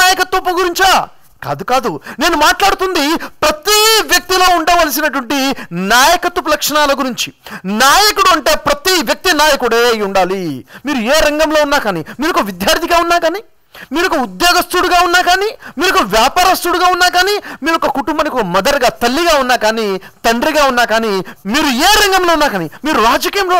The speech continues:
రంగంలో ఉన్నా, ఏ రంగంలో ఉన్నా కానీ, కావాల్సిందంటో తెలుసా? నాయకత్వపు లక్షణాలు. నాయకుడు అంటే ఏంటి? నడిపించేవాడు, తన్ను తాను నడిపించుకునేవాడు, పది మందిని నడిపించేవాడు. లీడర్ అంటే ఏంటి?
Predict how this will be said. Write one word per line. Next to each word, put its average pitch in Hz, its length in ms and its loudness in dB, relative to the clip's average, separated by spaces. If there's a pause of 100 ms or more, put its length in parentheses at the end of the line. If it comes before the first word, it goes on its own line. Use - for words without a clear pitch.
(100)
రంగంలో 262 380 0
ఉన్నా, 254 140 2 (460)
ఏ - 20 4 (100)
రంగంలో 262 320 0
ఉన్నా 214 180 0
కానీ, 202 180 -2 (400)
కావాల్సిందంటో 196 680 0
తెలుసా? 175 240 0 (680)
నాయకత్వపు 254 1000 2
లక్షణాలు. 170 560 -2 (480)
నాయకుడు 403 420 2
అంటే 370 180 0
ఏంటి? 440 160 0 (520)
నడిపించేవాడు, 349 1040 2 (600)
తన్ను 285 280 0
తాను 349 160 4 (100)
నడిపించుకునేవాడు, 349 760 0 (260)
పది 240 200 0
మందిని 269 220 -2 (100)
నడిపించేవాడు. 202 560 -4 (380)
లీడర్ 370 320 2
అంటే 381 180 0
ఏంటి? 403 200 0